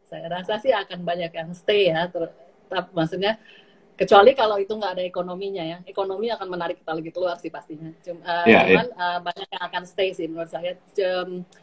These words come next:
Speaker 1: karena itu dia, balik-balik lagi manusia tuh sebenarnya pengen create semua pasti. Nah,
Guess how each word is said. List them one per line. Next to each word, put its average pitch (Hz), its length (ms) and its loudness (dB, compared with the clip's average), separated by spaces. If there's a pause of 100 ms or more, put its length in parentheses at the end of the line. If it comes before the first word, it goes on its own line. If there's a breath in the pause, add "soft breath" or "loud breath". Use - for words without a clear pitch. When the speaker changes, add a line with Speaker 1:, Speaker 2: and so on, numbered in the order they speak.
(180 soft breath)
Speaker 1:
karena 208 260 2
itu 277 140 0
dia, 262 260 4
balik-balik 202 460 -2
lagi 208 220 -4
manusia 214 420 -4
tuh 233 100 -6
sebenarnya 247 300 -8
pengen 214 260 -16
create 208 440 -10 (100)
semua 185 380 -20
pasti. 185 400 -10
Nah, 190 240 -8